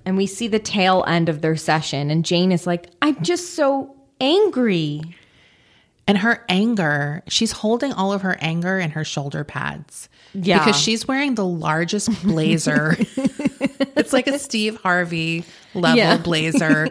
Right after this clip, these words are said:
Speaker 1: <laughs>
Speaker 2: with the largest shoulder pads that I've ever seen.
Speaker 1: Yeah.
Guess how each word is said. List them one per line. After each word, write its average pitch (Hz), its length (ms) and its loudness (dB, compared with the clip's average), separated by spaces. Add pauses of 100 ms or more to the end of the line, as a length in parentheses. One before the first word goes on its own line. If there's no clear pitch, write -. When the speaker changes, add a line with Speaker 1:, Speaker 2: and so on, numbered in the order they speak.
(140)
Speaker 1:
<laughs> - 180 -18
Speaker 2:
with 185 100 0
the 185 100 0
largest 180 600 2
shoulder 170 400 0
pads 156 500 -2
that 165 140 0
I've 156 180 -2
ever 143 340 -4
seen. 139 520 -6
Speaker 1:
Yeah. 151 400 0